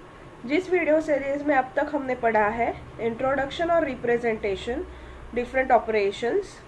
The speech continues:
जो कि मैंने इलैबोरेट किए हुए हैं, create and insert operation, search operation, delete operation and अभी जो बारी है वो है डिस्प्ले ऑपरेशन की।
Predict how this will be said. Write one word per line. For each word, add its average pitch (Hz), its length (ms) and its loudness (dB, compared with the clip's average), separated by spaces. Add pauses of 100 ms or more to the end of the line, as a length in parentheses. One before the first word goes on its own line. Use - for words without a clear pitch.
(140)
जो 233 260 -2
कि 285 140 -8
मैंने 302 260 4
इलैबोरेट 247 680 4
किए 254 220 -2
हुए 240 320 0
हैं, 214 360 -2 (720)
create 285 340 2
and 320 220 6
insert 247 400 0
operation, 226 540 0 (100)
search 381 240 2
operation, 226 680 -2
delete 285 320 0
operation 220 720 0 (260)
and 247 240 4 (240)
अभी 262 300 4
जो 311 160 4
बारी 233 340 6
है 262 220 0
वो 247 240 0
है 277 340 -4
डिस्प्ले 240 360 -4
ऑपरेशन 185 480 0
की। 160 280 -10